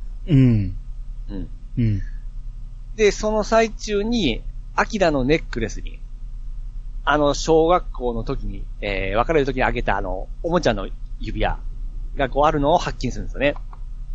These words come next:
Speaker 1: うん、そうですね。指輪をネックレスにしてたってことですね。
Speaker 2: うん。ええ。
Speaker 1: うん。
Speaker 2: そこでこう、喧嘩が止まるんです。あって見ながらですね。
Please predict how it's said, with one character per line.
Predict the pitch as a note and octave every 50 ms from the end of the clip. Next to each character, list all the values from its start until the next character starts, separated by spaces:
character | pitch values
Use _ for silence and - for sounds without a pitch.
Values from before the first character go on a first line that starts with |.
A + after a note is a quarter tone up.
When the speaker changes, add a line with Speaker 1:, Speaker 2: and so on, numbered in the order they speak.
| - - - - - - - - - - - - - - - - - -
Speaker 1:
う | D#3+
ん、 | C3+ B2 A#2 A2+ G#2+ G#2+ G#2 G2+
そ | G2+ - - A#2+
う | G#2+
で | G2
す | - B2
ね。 | A#2 B2
指 | C#3+ C#3 - C#3+ C#3+ D3 D3 D#3 D#3+ D#3
輪 | D#3+ D#3 E3
を | F#3 G3 F#3+ F#3+ F3+ E3+
ネ | D#3 C#3 C#3
ッ | C3+ -
ク | - C3+
レ | B2+ A#2
ス | G#2+ - A2+
に | G2+ F#2+
し | - -
て | A#2+ A2
た | B2 A#2
っ |
て | A#2 C3
こ | C#3
と | B2+ F2+
で |
す | F#2+ A#2
ね。 | C3+ F#3 F#3+ -
Speaker 2:
う | -
ん。 | G#2
え | A2+
え。 | G#2
Speaker 1:
う | G2+
ん。 | G2+ - - - - - - - - - - - - - - - - -
Speaker 2:
そ | - A3+ A3
こ | - G#3+
で | G3 F3+ D3+ B2+
こ | - - A#2+ A#2 G#2+ G2+ G2 G2+ - -
う、 | - -
喧 | D3+ C3+ C3
嘩 | B2 A#2
が | A2+ A2 -
止 | - C3+ B2
ま | B2 A2+
る | G#2+
ん | -
で | -
す。 | -
あ | - D#3 D3
っ | -
て | - - -
見 | F#2 F2+
な | E2+ E2
が | E2+
ら | D#2 E2+ -
で | - E2
す | - D3
ね。 | E3 D#3 D#3